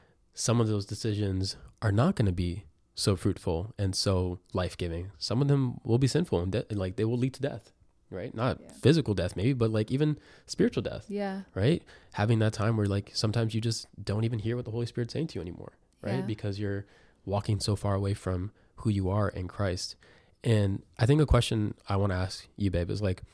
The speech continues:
Speaker 1: what is, like, a characteristic of God that you are holding on to dearer in this season of your life? Like, what is one, what is one thing where he's like, "I am"?
Speaker 2: Hmm.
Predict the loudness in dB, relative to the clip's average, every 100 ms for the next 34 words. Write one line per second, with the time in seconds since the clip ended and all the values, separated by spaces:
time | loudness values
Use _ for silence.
0 | -20 -20 -20 -20 _ 0 4 6 4 2
1 | 0 2 4 4 4 0 0 0 0 0
2 | 0 -2 -4 -12 _ _ _ _ 0 2
3 | 2 2 0 -2 0 0 0 0 -2 -2
4 | -4 -4 -4 -6 -12 _ _ _ -12 -10
5 | 0 4 6 4 2 -4 -4 -2 -2 -2
6 | -4 -4 -4 -6 -6 -6 -6 -8 -10 -16
7 | -20 -20 _ -2 2 4 4 2 2 0
8 | -6 -16 _ _ 2 2 2 0 0 -2
9 | -2 -4 -2 -4 -4 -6 -2 0 0 -2
10 | -6 -12 -16 -12 -10 -10